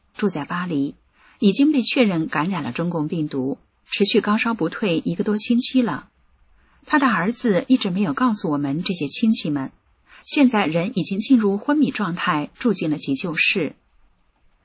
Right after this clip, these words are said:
我知道这个消息后，第一时间就给陪伴姑姑的表弟打电话，并传送给他李洪志师傅的讲法录音，让他立刻播放给姑姑听，还让他帮忙给姑姑念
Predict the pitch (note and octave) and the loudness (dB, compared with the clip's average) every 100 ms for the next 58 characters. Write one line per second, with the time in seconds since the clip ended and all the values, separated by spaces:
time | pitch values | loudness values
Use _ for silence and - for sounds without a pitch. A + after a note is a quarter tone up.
0 | _ _ _ _ _ _ _ - F3+ B3 | _ _ _ _ _ _ _ -4 0 2
1 | A3 F3 D#3+ D#3+ - F3 - D3+ - D#3 | 2 0 -2 -4 -2 -2 -2 -4 -4 -4
2 | C#3+ _ _ _ _ - C#4+ D4+ G3 F#3 | -6 _ _ _ _ 4 6 6 2 2
3 | A#3 A#3 C4+ B3+ D#3 - - F#3 F3+ B3+ | 4 4 4 2 0 -2 -2 -2 2 4
4 | B3+ A3+ G3 E3+ B2+ B2 C#4 B3+ D#3+ C3+ | 4 2 0 -4 -6 2 4 4 2 -4
5 | C#3 D3+ F3+ C#3 - _ _ _ _ _ | -6 -4 -2 -2 -4 _ _ _ _ _
6 | - C4 A#3+ F#3+ F#3 C#4+ G#3+ C#3+ - G3+ | 2 4 4 0 2 4 2 0 -2 -2
7 | - F3+ E3 D#3+ E3+ C4 A3+ - C#4+ - | 0 -2 -2 -2 -2 0 0 -2 -2 -2
8 | F3+ E3 D#3+ G#3 E3+ G3 F#3+ G#3 A#3+ B3+ | 0 -2 -2 -4 -4 -4 -2 2 4 4
9 | - _ _ _ - G#3+ A#3+ A3+ A3 C#4 | -2 _ _ _ 2 2 2 -2 2 4
10 | C4+ G3+ - C4 C4+ C4 F3+ F3 C3+ A3+ | 4 2 0 0 2 0 0 -4 -4 -2
11 | B3 D#3+ - A3 A3 C4 _ _ _ _ | 0 -2 -2 0 0 -2 _ _ _ _
12 | _ - F3 G3+ F3 - F3 F3+ A#3 A#3 | _ -6 -2 0 0 2 2 2 2 2
13 | F3+ G#3 F3 - G#3+ G#3+ G3+ A#3 F3 | 2 0 -2 0 0 4 4 4 2